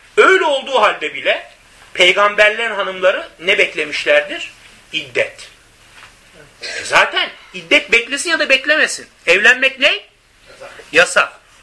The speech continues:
E niye iddet beklemiş? İşte normal bir kul. O bile peygamberlerin diriliğinin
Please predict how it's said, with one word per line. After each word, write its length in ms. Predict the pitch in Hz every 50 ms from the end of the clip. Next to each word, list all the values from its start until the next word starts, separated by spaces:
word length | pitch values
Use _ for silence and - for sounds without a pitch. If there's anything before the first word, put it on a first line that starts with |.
| _ _ -
E 120 | 151 180
niye 180 | 233 311 381 392
iddet 340 | 359 311 294 262 262 -
beklemiş? 480 | 214 214 208 208 214 233 302 359 311 -
İşte 280 | 233 202 - - 208 202
normal 420 | 202 202 202 208 214 214 202 180
bir 100 | 156 -
kul. 120 | - - - - - - - _ _ _ _ - _ _ - _ _ - - _ _ _ _ _ _ _ _ _ _ _ _ _ _ _ _ _ _ -
O 160 | 494 - -
bile 440 | 339 285 277 311 349 349 370 - - _ _ _ _ _ _
peygamberlerin 960 | - - 170 170 170 190 196 202 196 202 202 202 202 208 233 285 339 370 294 208
diriliğinin 680 | 214 196 202 190 190 185 185 190 220 339 427 453